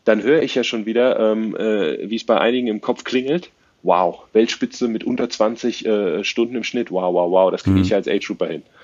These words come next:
Speaker 1: Und, ähm, das finde ich immer so, so ein bisschen, naja, äh, gefährlich. Und, ähm, dann finde ich schön, wenn einfach auch mal so eine Geschichte von den Norwegern kommt, die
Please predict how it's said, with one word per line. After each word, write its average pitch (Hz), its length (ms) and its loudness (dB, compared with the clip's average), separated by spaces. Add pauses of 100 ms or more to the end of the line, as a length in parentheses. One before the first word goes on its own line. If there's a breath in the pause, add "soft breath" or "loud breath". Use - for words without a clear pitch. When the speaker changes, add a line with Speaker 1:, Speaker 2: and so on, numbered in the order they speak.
(320 loud breath)
Speaker 1:
Und, 104 340 2
ähm, 98 280 0 (540)
das 127 200 2
finde 113 200 -2
ich - 120 -4
immer 92 180 0
so, 87 340 -2 (440)
so 95 140 -8
ein 92 100 -4
bisschen, 92 480 -6
naja, 90 380 -2
äh, - 360 -10
gefährlich. - 640 0 (1300)
Und, 98 320 2
ähm, 95 320 -2
dann 113 200 2
finde 117 160 -4
ich 107 80 -4
schön, 117 260 0
wenn 98 140 0
einfach 104 260 2
auch - 320 -2
mal 98 360 0
so 110 120 -4
eine 110 100 -2
Geschichte 107 360 0
von - 100 -4
den 92 140 0
Norwegern 90 540 2
kommt, 95 200 -2
die 98 100 0